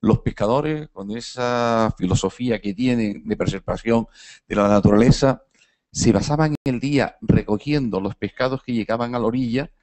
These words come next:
y nos decían que lo guardaba en una piscina submarina que tenían más adentro para el día de mañana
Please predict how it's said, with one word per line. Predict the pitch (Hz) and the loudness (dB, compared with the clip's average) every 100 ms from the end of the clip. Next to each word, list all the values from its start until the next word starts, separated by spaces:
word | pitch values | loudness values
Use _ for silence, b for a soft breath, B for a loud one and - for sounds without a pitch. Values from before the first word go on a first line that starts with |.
| _ _ _ | _ _ _
y | 120 120 | 6 8
nos | 107 104 | 6 2
decían | 101 143 143 | 0 0 -2
que | 139 | -2
lo | 131 | 0
guardaba | 107 104 110 131 139 143 b b b | 2 2 2 2 0 -2 b b b
en | 120 120 | -2 2
una | 147 160 | 2 0
piscina | 143 - 156 139 | -2 -6 -4 -4
submarina | - 110 104 120 151 120 | -4 -2 0 0 0 0
que | 110 | -2
tenían | 104 127 127 | -2 -2 -4
más | 127 | -4
adentro | 120 135 - 165 - _ - | -4 -6 -6 -10 -10 _ -2
para | 113 | 0
el | 113 | 0
día | 127 139 | 0 2
de | |
mañana | 139 139 139 147 165 | 2 2 2 2 0